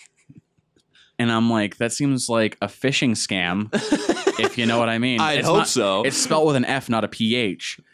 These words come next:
Speaker 1: So, like, are you trying to be seafood? What is going on here?
Speaker 2: <laughs>
Speaker 1: Um, but I've been getting at, like, just random stuff being sent to fan mail that is definitely not fan mail. So I gotta
Speaker 2: Right.
Speaker 1: work on that. And that's another one of those things, you know?
Speaker 2: It's part
Speaker 1: Like,
Speaker 2: of it.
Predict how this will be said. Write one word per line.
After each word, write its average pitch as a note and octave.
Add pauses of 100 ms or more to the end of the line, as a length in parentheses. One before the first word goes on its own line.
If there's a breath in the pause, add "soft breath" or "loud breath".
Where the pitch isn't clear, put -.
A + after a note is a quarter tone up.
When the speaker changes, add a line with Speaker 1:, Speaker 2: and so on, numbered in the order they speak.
(300 soft breath)
Speaker 1:
So, B2
like, A2 (320)
are G#2
you A2
trying A2+
to A#2+
be A#2
seafood? B3+
What A3+
is -
going B3
on F#3+
here? F#2+
Speaker 2:
<laughs> - (380 loud breath)
Speaker 1:
Um, G#2+ (720)
but -
I've G2
been A#2
getting A2
at, F#2+
like, F2+
just G2+
random F#2+
stuff -
being F#2+
sent -
to F#2
fan A2+
mail F2+
that F2
is E2+
definitely F#2
not F2
fan E2+
mail. C#2+
So G2+
I G2
gotta A2
Speaker 2:
Right. G#2
Speaker 1:
work G2+
on F#2
that. F2 (300 loud breath)
And B2
that's D3
another D#3+
one D#3
of D3+
those D3+
things, E2+
you G2
know? G2+
Speaker 2:
It's E2+
part G#2+
Speaker 1:
Like, C#3
Speaker 2:
of A2
it. G#2+